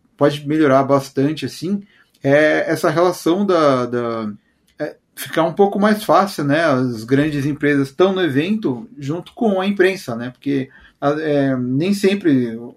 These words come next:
jornalista que tá lá, ele é do The Enemy, ou ele é do, sei lá, do uol, assim, e quando é uma imprensa menor, né, é mais difícil de você conseguir falar com alguém, de você conseguir ter um e-mail respondido, ou algo do tipo, assim, né?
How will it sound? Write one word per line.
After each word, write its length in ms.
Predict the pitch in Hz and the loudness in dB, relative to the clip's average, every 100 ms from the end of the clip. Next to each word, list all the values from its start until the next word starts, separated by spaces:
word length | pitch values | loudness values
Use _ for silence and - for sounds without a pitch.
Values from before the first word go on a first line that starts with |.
| _ | _
jornalista 500 | 139 151 147 139 147 | -4 0 0 0 -4
que 60 | 151 | -2
tá 140 | 143 | 0
lá, 340 | 131 131 170 - | 2 2 2 0
ele 240 | 143 156 | -2 2
é 140 | 143 151 | 4 4
do 340 | 147 131 120 | 2 2 0
The 100 | 110 131 143 156 | 0 2 2 2
Enemy, 520 | 139 139 131 127 117 | 2 0 0 0 -2
ou 160 | 117 127 | -2 0
ele 160 | 123 | 2
é 160 | 123 120 | 2 0
do, 360 | 120 113 104 - _ _ | 0 -2 -4 -8 _ _
sei 140 | - | -4
lá, 120 | 131 | -2
do 140 | 120 135 | 0 0
uol, 600 | 120 139 160 156 147 131 | 4 6 6 6 6 4
assim, 480 | 123 - 156 160 139 _ _ - | 0 -4 -6 -6 -10 _ _ -14
e 140 | 151 139 _ | -12 -12 _
quando 200 | - 160 | -4 2
é 60 | 170 | 4
uma 140 | 175 | 4
imprensa 420 | 185 139 165 160 160 | 0 0 0 0 0
menor, 580 | 160 151 135 156 214 | 0 2 2 4 2
né, 320 | 160 160 180 127 | 0 -2 -2 -2
é 40 | |
mais 280 | 135 143 156 | 0 2 0
difícil 360 | 165 - 196 - | -2 -6 -6 -4
de 80 | |
você 220 | 180 165 - | -6 -4 -4
conseguir 320 | 160 156 143 | -6 -6 -6
falar 220 | 147 135 | 0 0
com 80 | 156 | 0
alguém, 440 | 143 151 170 165 | -2 0 0 -2
de 80 | 131 | -4
você 300 | 127 127 143 | -4 -4 -6
conseguir 400 | - 131 135 135 | -8 -8 -6 -6
ter 140 | 131 | -2
um 260 | 131 127 113 - _ _ - | -2 -2 -6 -14 _ _ -6
e-mail 280 | 147 151 | 0 2
respondido, 840 | 139 143 151 143 120 147 175 165 135 | 2 -2 0 0 2 0 2 2 4
ou 80 | |
algo 160 | 131 131 | 2 0
do 100 | 127 | -4
tipo, 340 | 123 143 139 | -4 -6 -6
assim, 260 | 127 - 151 | -8 -6 -4
né? 180 | 139 | -4